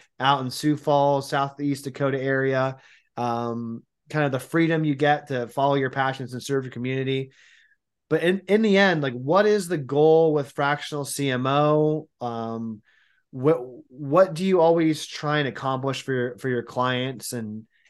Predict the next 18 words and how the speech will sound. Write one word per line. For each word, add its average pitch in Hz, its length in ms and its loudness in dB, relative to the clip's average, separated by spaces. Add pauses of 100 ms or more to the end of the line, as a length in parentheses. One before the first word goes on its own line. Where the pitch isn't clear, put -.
(120)
and 120 140 -6
what 147 180 4
is, 156 180 2
like, 139 140 2
the 131 100 -4
unique 135 360 -2
value 127 500 2
that, 113 280 -4 (600)
that 123 80 -8
you 131 160 -4
try 131 320 0
to 123 260 -4
add 127 320 0
professionally 113 760 -6 (400)
to - 120 -6
your 127 140 0
community? 101 640 -14 (1600)
It's, 127 100 -18